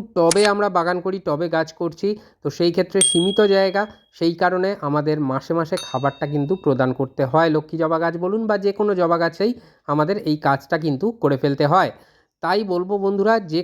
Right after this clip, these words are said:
খাবারটা আজকে দেখাবো সেটা পনেরো দিনের ব্যবধানে দ্বিতীয়বার দেবেন। অক্টোবর মাসে এই খাবারটা বিশ্বাস করুন ভীষণ ভালো কাজ করবে, কারণ এই সময় গাছের যেমন একদিক থেকে চাহিদা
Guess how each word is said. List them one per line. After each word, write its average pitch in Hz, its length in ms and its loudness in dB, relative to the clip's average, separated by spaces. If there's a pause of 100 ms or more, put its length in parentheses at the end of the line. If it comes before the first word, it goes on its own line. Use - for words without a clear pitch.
খাবারটা 151 420 -4
আজকে 170 220 -2 (140)
দেখাবো 147 320 0 (360)
সেটা 180 300 2 (480)
পনেরো 180 380 2
দিনের 202 280 0
ব্যবধানে 175 480 2 (340)
দ্বিতীয়বার 175 580 0
দেবেন। 160 240 0 (140)
অক্টোবর 202 420 0
মাসে 214 260 -2 (100)
এই 175 160 -2
খাবারটা 185 440 0 (400)
বিশ্বাস 180 380 -2
করুন 196 240 0 (120)
ভীষণ 170 440 2
ভালো 143 300 2 (120)
কাজ 147 240 2
করবে, 165 320 -2
কারণ 160 240 0 (100)
এই 165 140 -2
সময় 190 320 0
গাছের 143 380 0
যেমন 170 320 0
একদিক 147 340 -4
থেকে 165 260 -6
চাহিদা 156 480 2